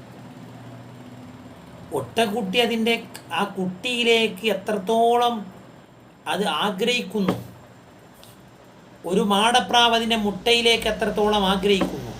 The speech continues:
അങ്ങനെ നിന്നോടൊരു സ്നേഹം മുഅ്മിനീങ്ങളായ ആളുകളുടെ കൽബിൽ ഞാൻ കൊടുക്കും. നമ്മൾ ആലോചിച്ച് നോക്കുക,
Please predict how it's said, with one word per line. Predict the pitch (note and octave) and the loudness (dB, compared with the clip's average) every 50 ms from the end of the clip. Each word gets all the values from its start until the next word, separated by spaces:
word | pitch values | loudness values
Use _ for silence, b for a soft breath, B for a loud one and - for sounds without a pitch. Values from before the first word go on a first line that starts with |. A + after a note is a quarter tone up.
| - - - - - - - - - - - - - - - - - - - - C3+ | -14 -14 -16 -16 -16 -16 -16 -18 -18 -18 -20 -20 -20 -20 -20 -20 -20 -20 -8 -4 -2
അങ്ങനെ | F3+ A3 A#3 A#3+ B3 A#3+ A3+ A3+ G#3+ G#3 F#3+ D#3 - - - - - - - - - - - - - - - - - - - - - - F3+ E3 | -2 -2 0 4 4 4 6 6 4 4 2 0 -4 -8 -16 -20 -20 -20 -20 -20 -20 -20 -20 -20 -20 -20 -20 -20 -20 -20 -20 -20 -16 -10 -4 0
നിന്നോടൊരു | F3+ F#3+ G3+ A3 A3+ A#3 A3+ A3 A3 G#3+ G3 G3 G3 F#3 F3+ F#3 F#3 - - | 2 4 4 4 2 2 4 4 4 6 4 4 2 2 0 -2 -4 -8 -12
സ്നേഹം | - E3 D3+ C#3 D#3 G3 F3 F3 F#3 F#3 - - - - - - - - - - - - - - - - - | -10 -6 -4 -2 -2 -2 0 0 -2 -2 -2 -6 -10 -18 -20 -20 -20 -20 -20 -20 -20 -20 -20 -20 -20 -14 -12
മുഅ്മിനീങ്ങളായ | F3+ F3+ F#3+ A3 A#3 A3+ G#3+ G#3 G3+ F#3+ F#3 F#3 F3+ F3 E3+ E3 D#3+ D#3+ E3 | -12 -6 -2 0 2 2 4 2 2 4 4 4 4 4 4 2 2 0 0
ആളുകളുടെ | F3 F3+ F3 E3 E3+ D#3 D#3 D#3 - - | 0 0 0 0 0 -2 -2 -6 -4 -4
കൽബിൽ | D#3 D#3 D#3 D#3+ D#3 D#3+ E3+ E3 E3 - - - - - - - D3 C#3+ | -2 -2 0 -2 -2 -4 -4 -6 -6 -8 -12 -18 -20 -20 -20 -16 -10 -8
ഞാൻ | C#3 C3+ C3 - | -8 -8 -8 -10
കൊടുക്കും. | B2+ A#2+ A2+ A#2 - - - - - - - - - - - - _ - - - - - - - B2 | -10 -10 -10 -12 -14 -18 -20 -20 -20 -20 -20 -20 -20 -20 -20 -20 _ -20 -20 -20 -20 -20 -20 -14 -10
നമ്മൾ | A#2 A#2+ C#3+ E3 D3+ D3 | -8 -8 -4 -2 -2 -2
ആലോചിച്ച് | D#3 F#3 G3 - - - - - G#3+ A3+ | 0 0 -2 -2 -4 -10 -8 -6 -4 -2
നോക്കുക, | G#3+ F#3+ F3+ G3+ | -2 -4 -4 -6